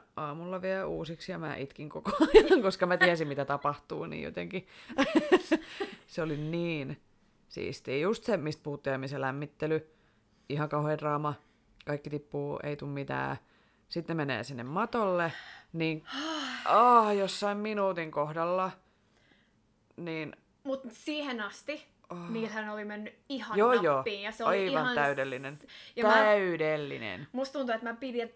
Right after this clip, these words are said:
Speaker 2: pidätin hengitystä
Speaker 1: Joo, joo.
Speaker 2: <laughs> siihen asti, kun
Speaker 1: Kunnes tulee, äh, akrobatiakohta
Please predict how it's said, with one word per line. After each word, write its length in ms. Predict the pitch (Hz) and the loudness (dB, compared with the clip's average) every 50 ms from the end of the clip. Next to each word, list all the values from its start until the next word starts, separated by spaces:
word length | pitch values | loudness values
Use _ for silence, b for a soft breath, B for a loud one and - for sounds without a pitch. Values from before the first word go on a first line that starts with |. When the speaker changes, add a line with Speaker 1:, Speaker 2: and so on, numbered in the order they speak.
| - 233 | -12 -10
Speaker 2:
pidätin 380 | 262 262 247 233 226 220 190 | -4 -2 -2 -2 -2 -4 -8
hengitystä 460 | 202 208 240 233 233 220 208 - 180 196 | -10 -8 -6 -6 -6 -6 -2 0 2 4
Speaker 1:
Joo, 100 | 226 226 | 4 4
joo. 200 | 190 151 143 143 - - - - 339 - - 233 - | 4 4 2 2 0 -4 -6 -6 -6 -4 -4 0 4
Speaker 2:
<laughs> 400 | - 403 - - 427 415 427 - | 4 4 6 6 4 4 4 4
siihen 360 | 370 302 269 247 247 247 240 | 2 2 4 2 2 2 2
asti, 560 | 226 233 233 - - - 254 240 233 - _ _ | 0 0 -2 -4 -4 -4 -4 -4 -4 -8 _ _
kun 320 | - 381 403 381 311 269 226 196 B B B B B B B B B B _ | -2 0 2 2 2 0 -2 -4 B B B B B B B B B B _
Speaker 1:
Kunnes 500 | - 220 226 226 226 226 226 226 226 - | -4 -2 -2 -2 0 0 -2 -2 -2 -4
tulee, 840 | - 165 160 151 151 147 147 143 143 139 139 139 139 143 143 143 | -4 -2 0 2 2 2 2 0 0 0 0 0 0 -2 -2 -2
äh, 80 | 143 139 - - - 139 143 139 143 143 143 143 135 131 - | -4 -6 -6 -6 -6 -4 -4 -4 -4 -4 -2 -2 -2 0 0
akrobatiakohta 960 | - 196 190 - 180 - 170 160 160 160 156 - 156 151 - - - 165 | 0 0 0 -2 -2 -2 -2 -2 -2 -2 -2 -2 -4 -6 -6 -6 -6 -6